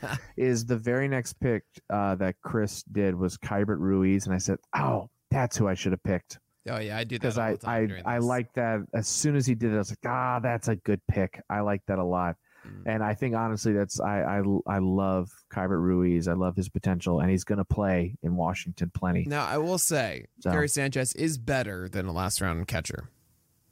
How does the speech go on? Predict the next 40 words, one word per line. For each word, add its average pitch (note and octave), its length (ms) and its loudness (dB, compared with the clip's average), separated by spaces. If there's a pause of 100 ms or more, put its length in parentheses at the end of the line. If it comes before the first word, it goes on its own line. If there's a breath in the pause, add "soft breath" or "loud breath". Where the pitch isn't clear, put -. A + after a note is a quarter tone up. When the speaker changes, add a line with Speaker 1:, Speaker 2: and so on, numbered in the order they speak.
(220)
Speaker 1:
I A#2 80 2
mean, A#2 220 -2
Speaker 2:
Yeah. D#3+ 280 2
Speaker 1:
it's G#2 100 -4
not D#3+ 240 -2
fun. F3 600 -2
You're D3+ 120 -2
not D3+ 180 0
gonna D3 320 -2
enjoy C#3 460 2
the C3+ 120 0
two C#3 180 2
hundred B2+ 220 2
average G#2+ 440 0
or F#2+ 280 0 (140)
two A2 260 0
ten, A2 240 0
Speaker 2:
Yeah, D#3+ 180 2
Speaker 1:
whatever D#3 180 -2
Speaker 2:
but D3+ 100 2
Speaker 1:
it D#3 60 4
Speaker 2:
if, C#3+ 160 0
Speaker 1:
is. A2 60 -4
Speaker 2:
yeah, C3+ 260 2
if A#2 140 -2
you're D#3+ 120 4
looking E3 240 2
at D#3 80 2
Speaker 1:
But C3+ 60 0
Speaker 2:
the - 20 2
Speaker 1:
you're B2 80 2
Speaker 2:
rest C3 140 0
of D#3 40 4
Speaker 1:
gonna C3+ 100 2
Speaker 2:
the B2 40 2
Speaker 1:
get A2 80 0 (220)
Speaker 2:
guys, F#2 140 0
Speaker 1:
things. - 380 -12
You're B2 160 -4
Speaker 2:
yeah. C3+ 80 2